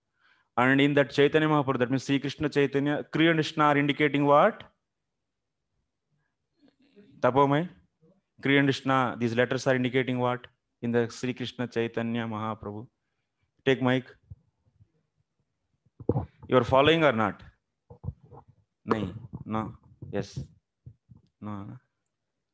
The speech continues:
Speaker 2: Fear nahi, darna nahi. No, don't get fear. <laughs> Don't get fear. It's, uh,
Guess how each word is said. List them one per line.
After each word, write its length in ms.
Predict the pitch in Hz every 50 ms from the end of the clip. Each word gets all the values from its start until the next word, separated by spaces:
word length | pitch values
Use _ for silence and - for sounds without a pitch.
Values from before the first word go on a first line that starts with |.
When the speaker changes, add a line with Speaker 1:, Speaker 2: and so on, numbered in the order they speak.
| _ _ _ _ _ _ _ _ - -
Speaker 2:
Fear 220 | 131 135 143 147
nahi, 240 | 139 139 135 127 107
darna 280 | 117 120 123 135 147 151 147
nahi. 200 | 127 110 98 -
No, 180 | 104 110 120 117
don't 300 | 110 127 131 135 127 - _ _ -
get 140 | 127 120 113
fear. 320 | - - 120 110 95 - - -
<laughs> 960 | - - - - - - - - - - - - - - 104 - - 113 -
Don't 180 | 127 139 143
get 160 | 135 139 135 -
fear. 260 | - 117 107 101 98
It's, 260 | 101 - - - -
uh, 140 | 101 98